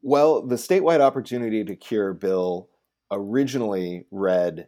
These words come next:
uh, seven days, that tenants have seven days to pay their back rent. That was negotiated down by the bill's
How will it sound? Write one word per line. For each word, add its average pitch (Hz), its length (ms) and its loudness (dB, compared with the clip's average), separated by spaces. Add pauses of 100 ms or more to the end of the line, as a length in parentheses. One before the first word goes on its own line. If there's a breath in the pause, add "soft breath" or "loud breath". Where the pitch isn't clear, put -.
uh, 78 140 -12
seven 95 520 -8
days, - 580 -16
that 73 220 -14
tenants 90 280 -16
have 78 140 -12
seven 104 420 -8
days 69 260 -12
to - 100 -18
pay - 160 -16
their 58 120 -14
back - 320 -14
rent. 58 240 -14 (420 soft breath)
That 107 280 -2
was 110 300 2
negotiated 87 880 -8
down 82 520 -10 (400)
by 85 220 -4
the 85 80 -6
bill's 82 360 -6